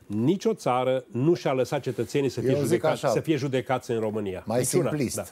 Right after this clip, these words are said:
Speaker 2: Da, așa e, cum spuneți dumneavoastră, mai simplist spun eu, până nu se va rezolva într-un fel sau altfel,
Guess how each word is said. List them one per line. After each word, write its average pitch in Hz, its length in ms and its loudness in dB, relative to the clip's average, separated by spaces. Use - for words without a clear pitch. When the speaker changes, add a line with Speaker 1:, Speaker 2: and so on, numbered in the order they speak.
Speaker 2:
Da, 127 240 0
așa 98 260 -2
e, 87 40 -4
cum 85 220 -10
spuneți 104 300 -8
dumneavoastră, 87 380 -4
mai 82 200 -2
simplist 107 400 -4
spun 95 340 -6
eu, 151 260 -2
până 180 220 0
nu 160 120 -4
se 156 140 0
va 131 180 2
rezolva 113 640 0
într-un 110 400 -4
fel 110 520 -2
sau 67 420 -4
altfel, 120 760 0